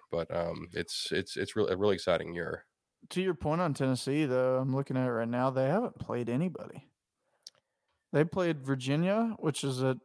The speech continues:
Speaker 2: I mean, they're a decent team in their own league, but they wouldn't, they, Tennessee beat 'em like I would expect. Then they played Austin Peay,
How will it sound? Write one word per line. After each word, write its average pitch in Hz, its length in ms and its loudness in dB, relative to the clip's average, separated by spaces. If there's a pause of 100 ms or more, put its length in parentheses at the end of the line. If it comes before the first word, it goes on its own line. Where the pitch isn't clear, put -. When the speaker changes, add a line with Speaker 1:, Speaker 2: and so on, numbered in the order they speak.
(120)
Speaker 2:
I 143 120 4
mean, 139 160 4
they're 139 120 4
a 123 140 -2
decent 139 400 0
team 135 140 4
in 131 40 4
their 123 140 4
own 120 180 2
league, 123 280 0
but 120 120 -4
they 123 140 0
wouldn't, 123 420 -2 (460)
they, 131 160 2 (1500)
Tennessee 135 380 2
beat 127 220 2
'em 127 120 6
like 123 200 2
I 123 100 4
would 120 160 2
expect. - 400 -2
Then 147 140 2
they 147 100 4
played 143 220 2
Austin 135 460 2
Peay, 131 420 0